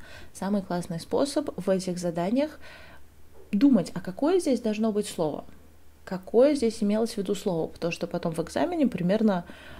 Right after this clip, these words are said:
ну, что-то из этого вам и встретится, не обязательно же стеру будет.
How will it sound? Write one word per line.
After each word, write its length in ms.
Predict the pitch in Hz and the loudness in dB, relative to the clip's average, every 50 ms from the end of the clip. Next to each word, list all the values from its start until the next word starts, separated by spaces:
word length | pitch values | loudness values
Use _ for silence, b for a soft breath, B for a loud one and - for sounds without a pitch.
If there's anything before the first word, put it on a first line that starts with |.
| B B B - | B B B -8
ну, 320 | - 196 185 185 - - - - | -4 -2 -2 -2 -2 -4 -6 -8
что-то 360 | - - - 190 180 185 180 | -12 -6 -4 -2 -2 -2 -4
из 80 | 165 185 | -2 0
этого 300 | 220 247 247 233 196 180 | 0 2 2 2 2 2
вам 200 | 170 175 190 202 | 2 2 2 0
и 40 | 196 | 0
встретится, 540 | 190 - - - 190 180 185 165 - - 170 | -2 -4 -2 0 0 0 0 -4 -6 -6 -6
не 100 | 165 165 | -4 -4
обязательно 420 | 165 165 180 220 262 254 240 202 | -4 -4 -2 -2 -2 0 0 0
же 140 | - - 170 | 0 0 -6
стеру 360 | - - - 180 170 165 156 | -6 -4 -2 -2 -2 0 -2
будет. 380 | 156 156 156 156 156 151 - | -4 -4 -4 -4 -4 -8 -10